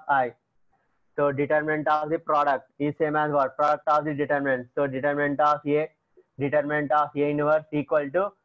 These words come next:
one. So determinant of A inverse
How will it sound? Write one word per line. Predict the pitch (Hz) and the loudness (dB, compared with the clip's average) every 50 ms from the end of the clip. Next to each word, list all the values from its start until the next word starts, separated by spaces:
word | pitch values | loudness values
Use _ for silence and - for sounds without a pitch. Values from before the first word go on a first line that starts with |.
| _ - | _ -4
one. | 131 131 123 120 - _ _ _ _ _ _ _ _ _ _ _ _ _ - | -2 -2 -2 -2 -6 _ _ _ _ _ _ _ _ _ _ _ _ _ -4
So | 143 135 131 | -2 -2 -2
determinant | 123 139 123 147 151 143 147 151 147 147 147 139 | -2 -4 -2 0 0 0 0 0 -2 -2 0 2
of | 156 151 156 156 156 - | 2 2 2 2 0 -2
A | 139 143 147 147 147 | -2 0 0 0 0
inverse | 143 147 143 143 131 131 | 0 0 0 0 0 -2